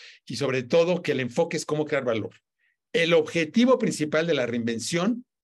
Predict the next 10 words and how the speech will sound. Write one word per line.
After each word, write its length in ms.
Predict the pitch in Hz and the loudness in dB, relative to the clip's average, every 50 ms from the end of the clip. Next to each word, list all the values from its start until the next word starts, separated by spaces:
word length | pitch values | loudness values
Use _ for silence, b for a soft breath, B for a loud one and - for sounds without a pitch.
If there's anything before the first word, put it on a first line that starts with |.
| _ - | _ -4
es 160 | 180 175 - | -4 -4 -4
crear 260 | - 185 175 175 170 | -2 -2 -2 0 0
valor 280 | 160 156 156 156 165 170 | 0 2 2 2 2 2
extraordinario 960 | 160 - - - 165 147 135 120 123 120 117 123 117 113 107 104 - - _ _ _ _ _ _ _ _ _ _ _ _ _ _ - | -2 -4 -2 0 0 0 0 0 -2 -4 -2 -2 -2 -4 -6 -8 -10 -14 _ _ _ _ _ _ _ _ _ _ _ _ _ _ -6
para 340 | - 151 135 131 123 120 117 | -6 -4 -2 -2 -4 -2 0
ti 160 | - 208 233 | 2 2 2
y 40 | 240 | 2
para 220 | 240 185 151 127 | 2 0 -2 -2
el 80 | 117 113 | -2 -4
mundo. 400 | 113 110 107 104 120 123 - | -6 -6 -6 -8 -8 -10 -16